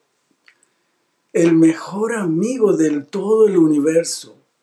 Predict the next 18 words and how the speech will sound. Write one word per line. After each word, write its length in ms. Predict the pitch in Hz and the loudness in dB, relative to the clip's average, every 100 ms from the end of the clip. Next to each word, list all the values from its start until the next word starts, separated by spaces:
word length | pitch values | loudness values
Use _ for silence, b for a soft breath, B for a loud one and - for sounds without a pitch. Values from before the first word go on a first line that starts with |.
| _ _ _ _ _ _ _ | _ _ _ _ _ _ _
El 280 | 156 143 135 | -4 -4 -8
poderoso, 960 | - 147 139 143 165 170 - 143 - - | -8 -4 -2 0 0 -2 -6 -10 -10 -6
el 220 | 143 143 | 0 2
omnipotente, 1200 | 147 147 151 139 147 143 - 170 156 135 - - _ _ _ _ _ _ _ _ _ _ _ - | 2 2 0 -2 -6 -6 0 0 0 -4 -16 -20 _ _ _ _ _ _ _ _ _ _ _ -4
el 240 | 165 165 | -2 -2
compasivo, 960 | 180 180 165 - 151 - 196 214 156 143 | -4 -4 -4 -8 -10 -8 -8 -4 -2 -2
el 140 | 139 | -4
generoso 920 | - 160 165 160 170 180 175 - 135 - | -8 0 2 2 0 -4 -6 -10 -12 -14
Padre 520 | - 160 170 165 156 | -6 -2 0 -2 -6
Celestial. 1000 | - 147 135 131 - 143 156 143 - _ _ _ _ _ _ _ _ _ _ _ _ _ | -6 -6 -6 -12 -8 -4 -2 -4 -10 _ _ _ _ _ _ _ _ _ _ _ _ _
Cuando 520 | - 156 143 147 139 139 | -4 -2 0 0 0 0
uno 480 | 143 220 302 285 | 2 2 2 2
ora, 440 | 196 139 127 117 - _ | 0 -2 -4 -14 -20 _
puede 320 | 170 170 180 | 0 2 2
ver 200 | 170 170 | 2 2
a 120 | 165 | 2
Dios 360 | 151 170 175 - | 2 0 0 -4
actuando, 1000 | 175 - - 185 196 214 175 147 131 - | -12 -14 -10 -6 -4 -4 -4 -4 -6 -12